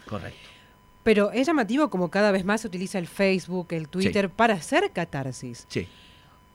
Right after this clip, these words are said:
Speaker 2: O bien porque la gente necesita expresar lo que le pasa
Speaker 1: Ujú.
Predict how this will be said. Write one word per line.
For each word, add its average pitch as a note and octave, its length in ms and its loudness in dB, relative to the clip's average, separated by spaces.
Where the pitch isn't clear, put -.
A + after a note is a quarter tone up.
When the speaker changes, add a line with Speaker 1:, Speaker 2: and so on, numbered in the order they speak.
Speaker 2:
O B3 140 2
bien B3 380 -2
porque F3+ 540 -2
la F#3 100 -2
gente C4 320 -2
necesita B3 560 -2
expresar G3+ 840 -2
lo C4 100 2
que A3+ 100 -2
le G#3 120 0
pasa G#3+ 460 -2
Speaker 1:
Ujú. G#2+ 320 -4